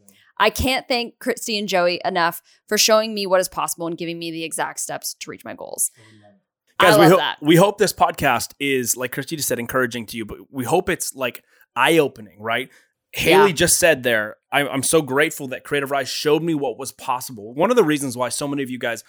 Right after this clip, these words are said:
Speaker 2: aren't yet hitting your first six figures, or maybe you've hit six figures,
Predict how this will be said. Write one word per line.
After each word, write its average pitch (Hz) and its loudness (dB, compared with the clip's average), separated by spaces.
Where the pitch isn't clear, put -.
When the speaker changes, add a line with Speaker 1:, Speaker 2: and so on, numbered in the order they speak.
Speaker 2:
aren't 143 4
yet 131 -4
hitting 127 -6
your 113 -6
first - -8
six - -10
figures, 127 -2
or 202 4
maybe 175 -2
you've 208 -8
hit 180 -10
six - -6
figures, 113 -8